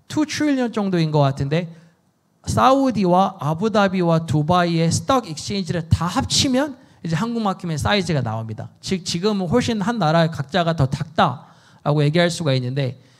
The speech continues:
요즘 이제 한국처럼 사우디, 아부다비, 두바이가 테크 회사들을 아이피오 시키려는 이런 수많은 무브먼트가 있기 때문에 이것도 빨리 성장하지 않을까 싶습니다. 어, 그냥 이거는, 어,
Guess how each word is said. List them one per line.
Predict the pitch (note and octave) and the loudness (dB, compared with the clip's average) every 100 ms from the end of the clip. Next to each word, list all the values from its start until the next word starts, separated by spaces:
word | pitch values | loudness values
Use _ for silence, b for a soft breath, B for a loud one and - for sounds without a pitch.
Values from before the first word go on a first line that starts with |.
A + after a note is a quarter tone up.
| b D3+ | b -4
요즘 | E3 G3+ G3 B3 C4+ B3+ G#3+ | 0 0 -2 -2 -4 -6 -8
이제 | D#3+ D#3 E3+ D3 | -10 -4 -6 -4
한국처럼 | E3+ A3+ A3 - - E3+ F3+ A3+ - b b b | -6 -4 -4 -6 -2 0 0 -4 -10 b b b
사우디, | - G#3+ A3 A3 G#3+ G3+ | -2 2 4 4 2 -2
아부다비, | - D3 E3+ F3+ E3+ D#3+ D#3 | 0 0 0 0 2 0 0
두바이가 | C#3+ C#3+ C#3+ C#3 D3 D3+ | -2 2 0 0 -2 -2
테크 | - A#3+ A#3 | 0 0 0
회사들을 | G#3+ A3 F#3+ E3 E3 F#3 - | -2 0 0 0 -4 -4 -4
아이피오 | D3 F3 E3+ F3+ | -2 -2 0 -2
시키려는 | - - G3+ F3+ F3 D#3+ E3 B B | -2 -6 -4 -4 -4 -6 -10 B B
이런 | - D#3+ | -2 0
수많은 | D#3+ B3 B3 A#3 F3+ | 2 0 2 2 0
무브먼트가 | D#3+ F#3 F3+ E3+ C#3 | 0 0 -2 -2 -2
있기 | D3 | -4
때문에 | C#3+ C#3+ D3+ C#3 | -4 -2 -2 -4
이것도 | C#3+ D#3+ D#3 | -4 -6 -4
빨리 | G3+ G#3+ G#3 | -2 0 2
성장하지 | G3+ G3+ F#3+ F3 D#3+ | 2 2 2 2 0
않을까 | B2 B2 A#2 A#2 | 0 -2 -2 -4
싶습니다. | A2+ - - G#2+ A2 - _ _ _ b b b b b - | -4 -6 -10 -10 -12 -14 _ _ _ b b b b b -2
어, | C#3 C#3 C#3 | 2 4 2
그냥 | G3 G3 | 0 0
이거는, | F3+ F3+ G#3+ G#3 F#3+ F3 E3 - | 0 0 0 2 0 -4 -10 -14
어, | D3+ C3+ C3 A#2+ | -10 -6 -6 -8